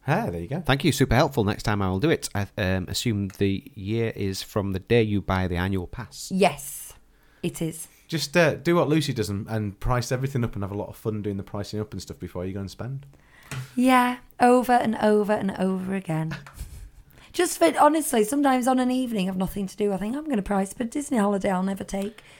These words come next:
Speaker 2: Ca-
Speaker 3: Right.
Speaker 1: Can I
Speaker 2: Caitlin,
Speaker 1: do a couple of shout-outs?
Speaker 2: Caitlin's just saying, uh, "I believe it's from the first day you use it."
Speaker 1: Aha.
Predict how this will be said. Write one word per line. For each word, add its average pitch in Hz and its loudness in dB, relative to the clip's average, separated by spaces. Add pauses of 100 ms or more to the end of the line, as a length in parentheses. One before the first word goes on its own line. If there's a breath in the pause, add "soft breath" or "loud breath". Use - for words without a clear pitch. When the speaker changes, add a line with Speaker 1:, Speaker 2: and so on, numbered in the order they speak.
(540 loud breath)
Speaker 2:
Ca- 339 8
Speaker 3:
Right. 254 6
Speaker 1:
Can 147 6
I - 4
Speaker 2:
Caitlin, - 2
Speaker 1:
do 196 4
a 196 2
couple 208 -2
of 202 -2
shout-outs? 277 -4
Speaker 2:
Caitlin's 143 6
just 123 0
saying, 113 6
uh, 104 6
"I - 2
believe 110 4
it's 98 0
from 101 -2
the 95 -2
first 107 -2
day 104 2
you 95 2
use 92 0
it." - -8 (1120)
Speaker 1:
Aha. 92 -6